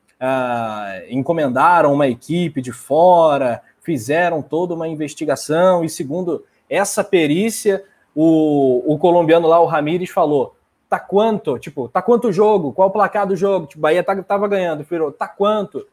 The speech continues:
E não falou, aspas, né, que é repugnante, não falou, "Seu negro", pra o Bruno Henrique ou pro Gerson, não interessa. É, o que que você acha, Túlio? Você acredita aí nesse laudo? Você acha que tem, tem lógica essa conta fecha?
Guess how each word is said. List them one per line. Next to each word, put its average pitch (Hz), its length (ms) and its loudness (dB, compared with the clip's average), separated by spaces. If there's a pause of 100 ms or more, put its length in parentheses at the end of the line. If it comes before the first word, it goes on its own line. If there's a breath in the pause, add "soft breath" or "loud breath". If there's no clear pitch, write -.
(120)
E 143 80 -6
não 180 200 -2
falou, 175 440 -2 (460)
aspas, 127 400 -6
né, 139 140 -8
que 139 140 -10
é 135 200 -6 (140)
repugnante, 131 640 -6
não 156 80 -8
falou, 139 300 -2 (140)
"Seu 147 280 -2
negro", 127 520 0
pra 151 280 0
o 143 100 -4
Bruno 143 220 -4
Henrique 147 300 -6
ou 139 80 -2
pro 135 180 -6
Gerson, 139 440 -4
não 139 60 -4
interessa. 135 640 -4 (300)
É, 120 880 -2
o - 20 -20
que 208 140 -10
que 190 80 -8
você 185 200 0
acha, 185 280 2
Túlio? 175 220 -2
Você 165 200 -2
acredita 190 520 -2
aí 190 120 2
nesse 180 240 -4
laudo? 180 220 2
Você 185 80 -2
acha 175 160 -4
que 165 80 -20
tem, 170 320 -6
tem 143 140 -6
lógica 175 720 0 (220 soft breath)
essa 156 220 -4
conta 175 260 0
fecha? 202 840 4